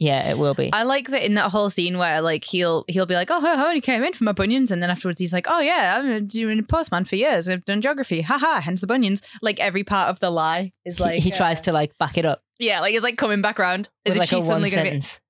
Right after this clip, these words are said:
Speaker 2: gonna be like, "Oh, okay."
Speaker 1: Yeah, 'cause he says, uh, "But, uh, hold on, I did geography, uh, G C S E, I passed that one. Doesn't that distance include the Earth?" <laughs> Yeah, great.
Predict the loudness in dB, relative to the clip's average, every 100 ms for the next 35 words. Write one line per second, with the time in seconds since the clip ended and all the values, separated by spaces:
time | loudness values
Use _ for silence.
0 | -4 0 0 0 -2 -2 -2 -2 -4 -4
1 | -10 _ _ _ -2 2 2 0 0 2
2 | 0 -2 -2 0 0 0 2 2 2 2
3 | 0 0 0 0 0 0 2 0 0 0
4 | 0 0 0 -2 -2 -2 -2 -4 -8 _
5 | _ 0 2 0 0 -2 0 0 0 0
6 | -2 2 0 0 0 0 -2 -6 -16 -20
7 | -20 -20 -20 -20 _ _ _ _ _ _
8 | -4 -2 0 0 0